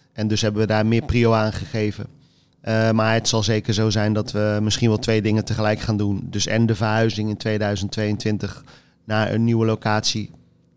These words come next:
Ik hoop tweeduizend tweeëntwintig te gaan verhuizen.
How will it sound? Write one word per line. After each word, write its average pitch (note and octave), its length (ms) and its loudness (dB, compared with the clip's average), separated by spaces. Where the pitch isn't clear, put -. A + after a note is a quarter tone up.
Ik A2 160 -6
hoop A2+ 320 2
tweeduizend G#2+ 540 -2
tweeëntwintig G#2+ 640 -2
te A2 140 -4
gaan G2+ 280 -2
verhuizen. A#2 540 -2